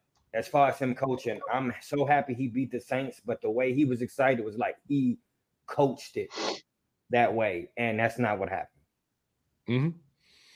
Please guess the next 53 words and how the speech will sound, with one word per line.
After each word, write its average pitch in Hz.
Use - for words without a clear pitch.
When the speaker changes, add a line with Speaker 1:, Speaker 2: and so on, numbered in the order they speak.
Speaker 2:
Yeah, 107
yeah. 104
I 107
mean, 110
I 104
can't 110
wait 98
to 98
see 101
the 92
all 90
twenty-two 90
this 85
week. 90
It's 92
gonna 92
be 90
Speaker 1:
Mm-hmm. 113
Speaker 2:
pretty 135
fascinating 98
to 87
see. 87
Um, 95
Dave, 110
what'd 120
you, 113
well, 131
number 143
one, 123
Dave, 101
wh-, 117
how, 120
how 120
have 123
you 120
felt? -
I 113
mean, 107
we've, 139
we've 143
texted 104
throughout 92
the 87
season, 90
but 98
I 98
mean, 95
like, 92
kinda 117
how 117
have 110
you 104
felt 98